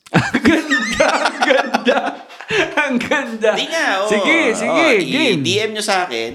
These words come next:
Speaker 2: bibigyan, ifo-forward ko kayo ng video ng walang kakwenta-kwentang love advice.
Speaker 1: Maraming may kailangan yan.
Speaker 2: Oo, magagamit niya sa pang-araw-araw.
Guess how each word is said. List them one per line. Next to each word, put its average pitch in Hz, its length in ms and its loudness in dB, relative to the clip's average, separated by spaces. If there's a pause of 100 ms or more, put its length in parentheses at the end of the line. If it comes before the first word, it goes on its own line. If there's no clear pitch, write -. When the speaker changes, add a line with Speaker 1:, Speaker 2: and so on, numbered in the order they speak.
(380)
Speaker 2:
bibigyan, 98 480 -10
ifo-forward 135 640 -6
ko 135 80 -6
kayo 131 160 -4
ng 131 100 -6
video 113 280 -6
ng 110 100 -8
walang 165 240 -10
kakwenta-kwentang 135 800 -8
love 104 180 -6
advice. - 680 -12 (160)
Speaker 1:
Maraming 190 420 0
may 196 140 -2
kailangan 190 420 0
yan. 156 140 0
Speaker 2:
Oo, 110 320 -4
magagamit 190 560 -6
niya 170 100 -10
sa 135 140 -12
pang-araw-araw. 110 560 -10